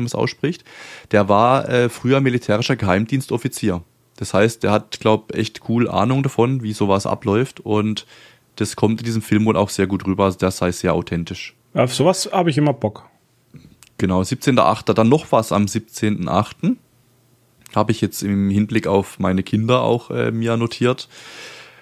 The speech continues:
Speaker 1: Kana Woni Wasein heißt der Film. <laughs> Siebzehnter achter. Natürlich deutscher Titel, deutscher Film.
Speaker 2: Ja.
Speaker 1: Es, es, es sei wohl ein perfekter Kinderfilm. Es gibt eine Finn und eine Yola, die nehmen Reis aus, die klauen sich einen Traktor, mit dem sie ans Meer wollen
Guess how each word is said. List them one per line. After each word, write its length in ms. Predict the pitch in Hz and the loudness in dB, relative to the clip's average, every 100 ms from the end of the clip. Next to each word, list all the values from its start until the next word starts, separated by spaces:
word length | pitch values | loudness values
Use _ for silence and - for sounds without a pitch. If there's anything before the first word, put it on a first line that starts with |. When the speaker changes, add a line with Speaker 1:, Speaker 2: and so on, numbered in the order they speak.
| _ _ _ _ _ | _ _ _ _ _
Speaker 1:
Kana 440 | - 113 127 147 120 | -2 2 4 4 4
Woni 320 | 117 135 123 | 4 6 6
Wasein 720 | 98 113 - 117 90 85 82 _ _ _ _ _ - | 6 4 4 2 2 -2 -6 _ _ _ _ _ -6
heißt 220 | 104 104 | -6 -2
der 100 | 127 | -4
Film. 380 | 120 135 165 220 - _ _ _ _ | 0 2 2 0 -6 _ _ _ _
<laughs> 420 | - - - - | -18 -18 -20 -20
Siebzehnter 500 | - 120 - 104 95 | -6 -4 0 0 2
achter. 320 | 110 - 123 117 - | 0 0 -6 -4 -6
Natürlich 460 | 104 117 117 113 - | -2 2 2 0 0
deutscher 380 | 107 131 117 | 2 2 0
Titel, 300 | - 127 131 | 0 -4 -2
deutscher 340 | 117 110 - 107 | 0 0 0 -2
Film. 380 | - 123 143 143 - - - - - | 0 0 -2 -6 -12 -18 -18 -20 -6
Speaker 2:
Ja. 80 | 135 | 0
Speaker 1:
Es, 220 | 127 117 113 | 2 2 -2
es, 260 | 107 - - | -6 -6 -8
es 160 | 104 | -4
sei 220 | - 110 131 | 0 0 2
wohl 180 | 127 | 0
ein 220 | - 107 104 | 0 -4 -4
perfekter 500 | 104 - 107 - 90 | -6 -6 -6 -6 -8
Kinderfilm. 800 | - 104 113 - 113 113 117 117 - | -4 0 -2 2 2 2 -2 -6 -12
Es 180 | 101 - | -8 -4
gibt 240 | 107 - | -6 -2
eine 200 | 92 101 | -2 -2
Finn 340 | - 127 143 | -2 -2 -2
und 140 | 127 104 | -2 -2
eine 200 | 92 95 | 0 0
Yola, 500 | 90 107 127 131 123 | 2 2 2 2 0
die 100 | 104 | 0
nehmen 260 | 101 101 | 0 0
Reis 340 | 95 92 98 - | 2 2 0 -2
aus, 360 | 98 117 143 - | 0 0 0 -4
die 100 | 95 | -2
klauen 280 | 98 101 | 2 2
sich 160 | 98 - | 0 -4
einen 180 | 92 92 | -2 -2
Traktor, 580 | - 110 - 123 120 117 | -2 -4 -2 0 0 0
mit 160 | 110 | -2
dem 140 | 95 98 | -2 -2
sie 160 | - | -4
ans 240 | 82 87 98 | -4 -4 -2
Meer 320 | 104 123 123 | 2 2 2
wollen 400 | 120 117 123 | 2 2 0